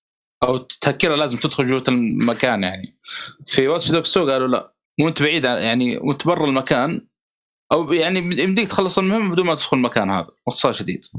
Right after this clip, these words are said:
فأعطوك، آه، أدوات أكثر في الجزء الثاني، من ناحية إنه أعطوك سيارة، أعطوك، آه، درون.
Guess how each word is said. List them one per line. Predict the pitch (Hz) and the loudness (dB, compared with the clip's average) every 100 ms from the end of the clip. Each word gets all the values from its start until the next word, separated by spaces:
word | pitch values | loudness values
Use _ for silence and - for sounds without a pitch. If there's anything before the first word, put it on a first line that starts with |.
| - 98 - - - _ | -14 -16 -18 -14 -14 _
فأعطوك، | - 131 - 185 - | -2 -2 0 -2 0
آه، | 143 131 120 110 101 87 | 0 2 0 0 0 0
أدوات | 120 147 139 127 | 2 0 0 -2
أكثر | 135 - 95 - | -2 -4 -6 -6
في | - | -4
الجزء | 104 101 101 | -2 -2 -2
الثاني، | 104 - 101 90 | -2 0 -2 0
من | 92 | 0
ناحية | 113 113 - | 0 -2 -2
إنه | 104 101 98 101 | 0 0 -2 0
أعطوك | 117 110 | 0 0
سيارة، | - 113 110 104 | 0 2 2 0
أعطوك، | 92 101 110 104 - | -2 0 -2 -2 -2
آه، | 101 95 92 85 - - - - | 0 0 -2 -4 -6 -20 -20 -4
درون. | 113 117 117 110 104 - | 0 0 0 -2 -4 -10